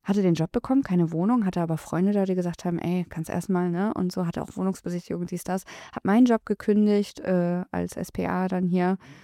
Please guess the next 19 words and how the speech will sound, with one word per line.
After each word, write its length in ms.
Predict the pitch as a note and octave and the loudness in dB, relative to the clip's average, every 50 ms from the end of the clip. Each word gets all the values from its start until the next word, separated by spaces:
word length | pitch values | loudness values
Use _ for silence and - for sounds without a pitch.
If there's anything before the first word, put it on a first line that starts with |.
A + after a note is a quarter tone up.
| - - - - _ _ _ _ | -20 -20 -20 -20 _ _ _ _
und 160 | A#3 G3 F3 | 6 6 8
wollte 220 | F#3 G3+ G#3 G#3+ G#3 | 8 8 6 6 2
komplett 400 | - - A#3+ A#3+ B3 B3 - G3+ | 2 2 2 2 2 0 0 0
neu 160 | G3+ G3+ - | 0 0 2
anfangen 580 | - F#3 F#3+ F#3 - F3 E3+ F#3+ G3+ G#3+ - - | 2 0 0 0 -2 -2 0 0 0 -2 -4 -4
und 140 | - G3 - | -4 -2 -2
in 100 | - F3+ | -2 -2
die 120 | - F3+ F3 | -2 -2 -2
Richtung 380 | - F3+ E3 - F3+ E3+ E3+ | -2 -4 -4 -4 -4 -4 -2
gehen 300 | D#3+ E3+ E3 F#3+ A3 A3+ | 0 0 2 2 2 2
und, 340 | - - E3+ F3+ F3+ F3+ - | 0 0 0 0 0 0 -2
äh, 340 | - F3 F3 E3+ E3+ E3+ F3+ - _ _ _ - | -4 -2 -2 -2 -2 -2 -4 -8 _ _ _ 0
ja, 120 | F#3 F#3+ | 4 4
musste 220 | F#3 F#3 - - | 4 4 4 4
dann 140 | G3+ G#3 G#3 | 6 6 6
notoperiert 640 | G3 G3 B3 - - - - D3+ D#3 D3+ C#3+ - - | 6 4 4 2 0 -2 -4 -4 -2 -2 -2 -2 -2
werden, 360 | D3 D3 D3+ D#3+ F3 A#3 D4 - _ _ _ _ _ _ | -2 0 0 2 2 2 0 0 _ _ _ _ _ _
tatsächlich, 600 | - E3+ - - E3+ D#3 - D#3+ F3+ A3+ - - - - - - - - - _ | -8 -8 -4 -4 -4 -4 0 0 0 0 -2 -4 -12 -20 -20 -20 -20 -20 -10 _
weil 340 | F3+ F3+ F3 F3 F3+ F#3+ | -2 0 0 0 -2 -4